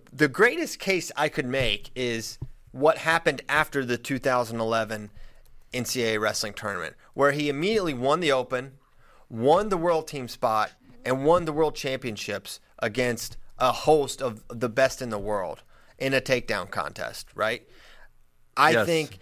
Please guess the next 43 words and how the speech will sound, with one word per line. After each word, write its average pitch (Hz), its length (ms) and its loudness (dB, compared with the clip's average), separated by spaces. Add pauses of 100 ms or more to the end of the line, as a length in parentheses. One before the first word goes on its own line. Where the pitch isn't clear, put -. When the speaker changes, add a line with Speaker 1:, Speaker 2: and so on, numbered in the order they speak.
(100)
Speaker 1:
a 135 260 6
very 165 380 2
raw 139 500 2
Jordan 123 360 -4
Burroughs 113 440 2 (160)
from, 131 360 0
in 120 100 -10
terms 131 320 -4
of, 117 280 0 (480)
uh, 120 320 4
how 147 180 4
refined 127 520 -2
his 120 180 -6
game 113 240 0
was 135 160 0
at 143 120 -8
that 147 220 2
point 170 380 -2 (260)
compared 127 300 2
to 117 60 0
what 117 180 2
it - 140 -10
would 123 280 0
have 107 140 -6
become. 110 540 -4 (640)
Uh, 113 480 2 (600)
I, 131 120 4 (120)
I - 40 4
think 160 200 -2
that 151 140 2
shows 135 300 0
just 139 240 0
where 135 180 2
the 117 160 -2
level 113 480 0
Jordan 110 380 0
Burroughs 107 340 -4
was 104 160 -8
at 98 260 2
in 95 80 -16
two 104 160 -14
thousand 98 360 -2
eleven 82 460 -6